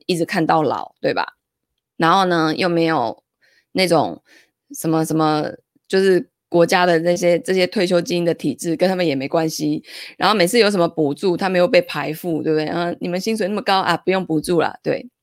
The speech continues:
啊，所以就是会处于一种，要说到富豪那个等级又还不到，可是你要说他是一般上班族也不是，他就卡在中间，你知道吗？对，好，所以呢，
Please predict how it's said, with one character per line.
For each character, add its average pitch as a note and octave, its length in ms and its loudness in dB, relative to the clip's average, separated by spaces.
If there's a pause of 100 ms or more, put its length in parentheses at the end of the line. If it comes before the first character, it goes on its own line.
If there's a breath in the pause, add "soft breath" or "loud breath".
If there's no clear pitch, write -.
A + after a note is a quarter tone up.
(800)
啊， F#3 100 -6
所 E3 180 -2
以 E3 60 4
就 F3 140 -2
是 F#3+ 140 0
会 G3 140 2
处 D#3+ 240 0
于 D#3+ 80 4
一 G#3+ 80 2
种， E3+ 200 2 (560 loud breath)
要 C#4+ 240 2
说 C#4 320 4
到 C4 300 4
富 B3 260 2
豪 E3 220 -2
那 G#3 80 -4
个 G3 80 -2
等 C#3+ 180 -4
级 C#3+ 180 -8
又 F3 100 0
还 D#3 160 -6
不 - 120 -10
到， C#3 320 -4
可 E3+ 140 -4
是 C4 80 0
你 C#4 80 2
要 A3 180 2
说 B3 140 0
他 B3 420 2 (300)
是 C4+ 160 -2
一 C4 60 0
般 B3+ 140 2
上 C4 140 0
班 A#3+ 140 2
族 E3 160 -2
也 D3+ 160 2
不 E3 220 -4
是， A3 360 -4 (200 loud breath)
他 D4+ 100 0
就 G4 100 4
卡 D#3+ 300 2
在 B3+ 180 4
中 A#3 300 2
间， A3 240 0
你 D#3+ 40 -2
知 D#3+ 80 -4
道 F3+ 180 2
吗？ D#3 280 -4 (600 loud breath)
对， - 420 -6
好， - 340 -4
所 C#4 200 2
以 D4+ 100 4
呢， G#3 240 0